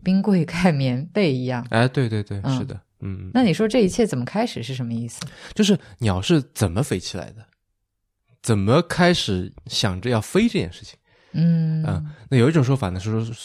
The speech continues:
Speaker 2: 从地面开始的，就是跑跑跳跳，
Speaker 1: 嗯。
Speaker 2: 跑着跑着就飞起来了。
Speaker 1: <laughs>
Speaker 2: 另外一种说法呢，是说从这个树上开始的，
Speaker 1: 嗯。
Speaker 2: 是从树栖这种是生活习性开始，有点像是我们现在的这个雾鼠。
Speaker 1: 哦，就是靠滑翔？
Speaker 2: 啊。对。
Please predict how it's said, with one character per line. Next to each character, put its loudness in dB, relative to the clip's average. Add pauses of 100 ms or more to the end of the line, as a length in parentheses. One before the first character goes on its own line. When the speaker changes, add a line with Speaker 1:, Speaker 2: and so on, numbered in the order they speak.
Speaker 2:
从 -2
地 0
面 4
开 -8
始 -12
的， -14
就 -20
是 -4
跑 -2
跑 4
跳 0
跳， 0
Speaker 1:
嗯。 -6
Speaker 2:
跑 -4
着 -4
跑 -2
着 -4
就 -2
飞 0
起 -2
来 2
了。 -2 (340)
Speaker 1:
<laughs> -6
Speaker 2:
另 4
外 6
一 4
种 2
说 2
法 2
呢， -4
是 -6
说 2
从 -4
这 -4
个 0
树 2
上 0
开 -10
始 -14
的， -18
Speaker 1:
嗯。 -4
Speaker 2:
是 -4
从 -2
树 2
栖 -2
这 -2
种 -2 (300)
是 -8
生 0
活 0
习 -6
性 -4
开 -12
始， -16
有 0
点 4
像 0
是 -2
我 0
们 -2
现 -2
在 0
的 -2
这 -6
个 -4
雾 2
鼠。 -6 (340)
Speaker 1:
哦， -2
就 -2
是 -2
靠 -6
滑 0
翔？ 0
Speaker 2:
啊。 -4 (320)
对。 -2